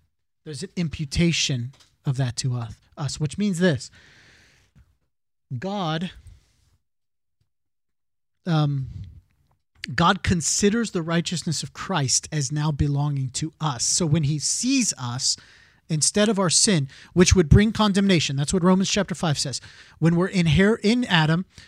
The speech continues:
we receive condemnation. But because now we are covered in the righteousness of Christ, and he sees Christ's righteousness as ours, now, uh, he can justify the ungodly because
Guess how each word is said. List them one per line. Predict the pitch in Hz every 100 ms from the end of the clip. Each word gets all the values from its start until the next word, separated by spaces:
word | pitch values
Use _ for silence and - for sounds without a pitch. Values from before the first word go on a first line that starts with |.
| _
we | 151 180
receive | 160 - 190 170
condemnation. | 190 175 156 156 - 127 - _ _ _ _ _ _ -
But | 180
because | - 156 - - 294 151 139 -
now | 170 196 240
we | 220
are | 156
covered | - 190 202
in | 185
the |
righteousness | 165 175 - 160 147 -
of |
Christ, | - 156 -
and | 156
he | 156
sees | - 180 165 - - - _
Christ's | - - 226 220 -
righteousness | 180 170 147 - 147
as | 156 143
ours, | 175 165 131 117 - - - _ _ _ _ _ _ _ -
now, | 156 247 262 175 156 147 _ _ _ -
uh, | 170 160 151 -
he | - - 180
can | - 185 151 143 _
justify | - 185 208 - 220 185 156
the | 143
ungodly | 147 139 135 160 165 123 107 104 _ _ _ _ _ -
because | 147 - 165 151